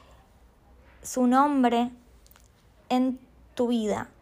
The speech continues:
que, que lo mencionen, que cuando vas caminando haya alguien que menciona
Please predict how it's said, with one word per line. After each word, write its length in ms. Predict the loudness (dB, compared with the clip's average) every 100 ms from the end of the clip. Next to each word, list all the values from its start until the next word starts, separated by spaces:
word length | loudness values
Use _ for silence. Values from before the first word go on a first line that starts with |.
| _
que, 160 | -12 -12
que 280 | -4 -2
lo 140 | 0 -2
mencionen, 800 | -2 -4 -4 0 2 2 0 -4
que 80 |
cuando 220 | -6 -2 -2
vas 120 | -2
caminando 640 | -4 -2 0 0 0 -2 -10 -20 -16 -8
haya 600 | -6 -2 0 0 -2 -10 -20 -20 -20 -2
alguien 300 | 0 2 0
que 80 | -4
menciona 400 | -6 -4 -2